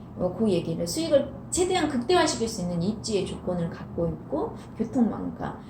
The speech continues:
어, 구도심과 신도심이 잘 연결될 수밖에 없는 그 입지를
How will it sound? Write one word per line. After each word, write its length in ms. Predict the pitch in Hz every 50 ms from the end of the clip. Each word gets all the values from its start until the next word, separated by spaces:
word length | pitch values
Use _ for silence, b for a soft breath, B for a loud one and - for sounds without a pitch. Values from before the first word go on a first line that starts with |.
| B B B
어, 120 | - 90
구도심과 440 | - - 208 214 220 - 190 180 185
신도심이 420 | - - 269 262 269 233 214 202 196
잘 160 | - 180 180
연결될 400 | 190 185 202 240 285 294 269 254
수밖에 380 | - - 190 185 175 - -
없는 200 | 165 165 170 170 170
그 100 | - 202
입지를 800 | 240 240 233 - - 220 202 202 220 302 277 208 151 - -